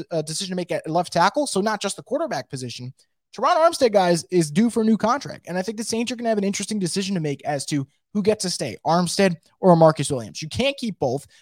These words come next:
You might not even be able to keep one of them. But if it does come down to picking one, I think the Saints are gonna end up going with Marcus Williams. And personally, I think that would be the smarter move.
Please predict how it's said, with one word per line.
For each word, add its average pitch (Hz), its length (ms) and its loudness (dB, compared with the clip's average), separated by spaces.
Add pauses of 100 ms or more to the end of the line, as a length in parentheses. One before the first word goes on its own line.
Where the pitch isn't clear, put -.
You 196 120 0
might 359 160 6
not 339 100 2
even 262 240 -2
be 240 120 0
able 202 140 -2
to - 60 -14
keep 180 120 -2
one 160 260 4
of 131 60 -4
them. 107 220 -8
But 160 200 -2 (260)
if 208 140 2
it 208 80 -2
does 226 160 2
come 233 160 -4
down 202 160 0
to 175 60 -2
picking 175 320 -2
one, 156 200 2
I 185 140 -2
think 190 140 -6
the 180 60 -6
Saints 185 220 -2
are 165 40 -4
gonna 165 120 2
end 165 120 0
up 147 100 0
going 160 160 4
with 147 100 -2
Marcus 147 340 -2
Williams. 175 340 -2
And 180 200 -4
personally, 202 420 -2
I 180 60 -2
think 185 140 -6
that 180 80 2
would 175 80 2
be 175 100 -2
the 160 120 0
smarter 151 400 0
move. 135 300 -4